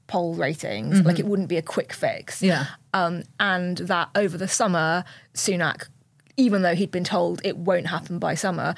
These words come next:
Speaker 1: looked at the poll ratings and went, "Ah, this isn't working. I need to do something." And one of the somethings was to go meet with Dominic Cummings. Another one was the fact that he then started talking about,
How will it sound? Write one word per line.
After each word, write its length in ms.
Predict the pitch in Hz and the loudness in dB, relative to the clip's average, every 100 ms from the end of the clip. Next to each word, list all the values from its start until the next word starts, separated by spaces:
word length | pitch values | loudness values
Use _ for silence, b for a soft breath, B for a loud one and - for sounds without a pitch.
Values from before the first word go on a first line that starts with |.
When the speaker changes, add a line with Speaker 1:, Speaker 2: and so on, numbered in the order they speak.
| B - | B 0
Speaker 1:
looked 300 | 208 165 - | 0 0 -4
at 60 | |
the 60 | - | -4
poll 180 | - 170 | -2 0
ratings 380 | 175 175 180 180 | 0 -2 -4 -2
and 100 | 180 | 0
went, 200 | 180 170 | 0 2
"Ah, 240 | 320 311 | 2 2
this 100 | 247 | 0
isn't 200 | 262 233 | -2 0
working. 520 | 214 208 208 185 180 170 B - | 0 0 0 0 0 -4 B -4
I 60 | 196 | -2
need 120 | 190 | 0
to 60 | 185 | 0
do 100 | 190 | 0
something." 540 | - 165 151 139 139 B B | 0 -2 -2 -4 -4 B B
And 200 | 190 196 | 2 4
one 140 | 196 196 | 4 2
of 120 | 185 | 0
the 80 | 190 | -2
somethings 840 | - 220 190 - 160 165 170 165 | -2 -2 -2 -4 -4 -2 -4 -2
was 340 | 190 175 160 - | 0 2 0 -2
to 80 | - | -2
go 140 | 165 | 0
meet 220 | 165 151 | 0 -2
with 160 | 170 170 | -2 -2
Dominic 260 | 156 131 | -2 -2
Cummings. 400 | - 240 208 190 B B - | 0 2 2 2 B B 0
Another 260 | 190 190 190 | 2 4 4
one 320 | 185 180 170 | 2 0 0
was 380 | - 170 165 165 | 0 2 2 -2
the 80 | 160 | -2
fact 180 | 147 - | -2 -2
that 80 | 170 | -4
he 100 | 180 | -2
then 160 | 151 | -2
started 260 | 180 131 151 | -2 -4 -4
talking 320 | - 160 180 | -6 -6 -4
about, 460 | 170 165 160 - | -2 0 0 -2